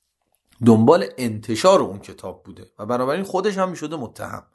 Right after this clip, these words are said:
یعنی خودش هم می‌شده غالی و منحرف. و این کتاب ا-، البته مطلب ازله در روایات داریم، ازله یک عالمی است،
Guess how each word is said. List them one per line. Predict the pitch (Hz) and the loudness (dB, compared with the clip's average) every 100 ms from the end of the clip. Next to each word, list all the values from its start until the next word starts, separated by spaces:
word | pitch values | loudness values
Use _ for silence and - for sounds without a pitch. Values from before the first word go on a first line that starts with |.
| _ _ - - - - | _ _ -20 -20 -20 -14
یعنی | 113 | -6
خودش | 135 143 143 | -4 -4 -4
هم | 135 | -6
می‌شده | 131 131 135 139 | -6 -6 -4 -6
غالی | - 95 113 107 139 | -8 2 2 4 0
و | 123 | -2
منحرف. | 101 92 - 92 - - _ _ _ - - - - - - - _ _ _ | -4 -8 -10 -14 -16 -20 _ _ _ -20 -20 -20 -20 -20 -20 -20 _ _ _
و | 120 156 | 4 4
این | 180 208 | 4 0
کتاب | 196 190 196 190 | 0 2 2 2
ا-، | - 175 - | 2 0 0
البته | 156 220 | 0 0
مطلب | 190 135 131 185 220 - | 0 -2 -2 -2 -2 -2
ازله | 160 180 175 196 196 202 | 0 0 0 -2 -2 -4
در | 196 131 | -2 -4
روایات | 123 120 135 185 190 | -4 -4 -4 -4 -4
داریم، | 208 214 131 107 - _ _ | -4 -4 -8 -12 -18 _ _
ازله | - 98 107 104 160 | -12 -8 -6 -4 -6
یک | 190 | -4
عالمی | - 120 175 135 | -4 2 2 0
است، | 104 - - | -6 -12 -16